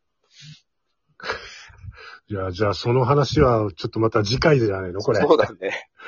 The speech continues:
Speaker 2: ひどいとこに住んじゃったから。
Speaker 1: その、小一、デンジャラスゾーンの、そのデンジャラスな話を、ちょっと次回、たっぷりと、
Speaker 2: そう、そうですね。
Speaker 1: <laughs> 聞かせてもらう感じで、
Speaker 2: は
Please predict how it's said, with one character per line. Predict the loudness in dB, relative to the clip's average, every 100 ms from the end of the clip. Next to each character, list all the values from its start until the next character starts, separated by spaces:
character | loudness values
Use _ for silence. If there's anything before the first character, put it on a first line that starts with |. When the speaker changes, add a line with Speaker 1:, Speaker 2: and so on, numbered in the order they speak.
| -18 -20 -20 -20 _ _ -20 -20 _
Speaker 2:
ひ | -12 -8 6
ど | 10 10
い |
と | 8
こ | 2
に |
住 | 2 4
ん |
じ | 4
ゃ |
っ | 4
た |
か | 0
ら。 | -6
Speaker 1:
そ |
の、 | -4
小 | 0
一、 | 2 0 -4 0 0 -2 _ _ _ _ _ _ _ 2
デ | 4
ン | 6
ジ | 6
ャ |
ラ | 6 4
ス | 2
ゾ | 2 4
ー | 4 2
ン | 0
の、 | -2 -4 -6
そ | -2
の | 0 4
デ | 6 6
ン |
ジ | 6
ャ |
ラ | 4
ス | 2 -2
な | -2
話 | 0 -2 -2 0
を、 | 0 0 -2 -8 -16 -20 -16
ち | -8
ょ | -6
っ |
と | -6
次 | -6 0
回、 | 2 2 -2 -6 -12 _ -18
た | -6 -6
っ | -4
ぷ | 2 4
り |
と、 | 4 4
Speaker 2:
そ | 4 4 2 0
う、 |
そ | 2 2
う |
で | 2
す | -4
ね。 | -12
Speaker 1:
<laughs> |
聞 | -10 -2
か | -2
せ | -2
て | 0
も | 0 2
ら | 0
う | -2
感 | -2 -6 -6
じ | -4
で、 | 0
Speaker 2:
は | 2 0